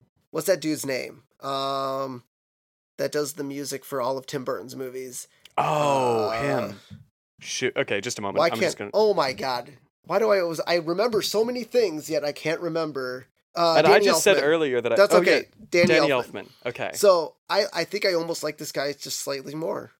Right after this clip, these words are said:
Speaker 1: Just,
Speaker 2: Yeah.
Speaker 1: just 'cause of the movies he works on.
Speaker 2: He has, he has, like, a lot of good nostalgic, uh, things that he's worked on. He's, uh, he's also won, like, a whole shit ton of awards. Uh, he's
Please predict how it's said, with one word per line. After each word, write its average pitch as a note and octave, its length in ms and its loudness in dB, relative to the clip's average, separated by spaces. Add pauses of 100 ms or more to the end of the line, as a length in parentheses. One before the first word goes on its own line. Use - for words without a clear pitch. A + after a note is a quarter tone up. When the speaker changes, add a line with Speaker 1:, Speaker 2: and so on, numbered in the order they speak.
(240)
Speaker 1:
Just, D#3+ 200 -8
Speaker 2:
Yeah. E3 160 2
Speaker 1:
just F#3+ 120 2
'cause D#3+ 180 -6
of D#3+ 100 -10
the D3+ 60 -8
movies D3+ 280 -8
he E3 80 -8
works E3+ 280 -4
on. - 240 -14 (160)
Speaker 2:
He G3 120 2
has, G3+ 340 4
he G3 180 -4
has, G3+ 220 2
like, B3+ 140 -4
a A#3 40 0
lot D#3+ 240 2
of D#3+ 140 -6
good F3 160 -2
nostalgic, D3+ 720 -2
uh, C#3+ 220 -2
things E3 260 -6
that D3 100 -4
he's B2+ 140 -8
worked B2+ 240 -6
on. G#2+ 200 -8 (260)
He's, F3 240 0
uh, C#3+ 400 4
he's D3+ 180 -6
also D3+ 380 0
won, A#2 300 -2
like, G#2 120 -6
a A2+ 60 -4
whole B2 160 -6
shit - 260 -6
ton A2+ 140 -10
of G2+ 100 -14
awards. G#2+ 440 -10
Uh, G#2+ 400 -4
he's A2 160 -10